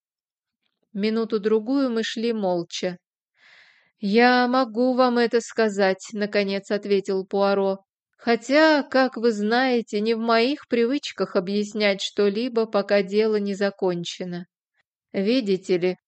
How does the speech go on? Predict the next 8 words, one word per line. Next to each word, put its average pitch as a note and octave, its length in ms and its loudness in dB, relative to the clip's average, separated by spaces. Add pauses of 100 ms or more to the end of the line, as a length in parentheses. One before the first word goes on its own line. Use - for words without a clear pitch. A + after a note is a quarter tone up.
(120)
нынешнее B3 800 2
заключение G#3 920 0
состоит G3 680 0
в - 100 -20
том, G3 300 -2
что A#3 220 0
миссис A3 500 -2
Инглторп A#3 720 0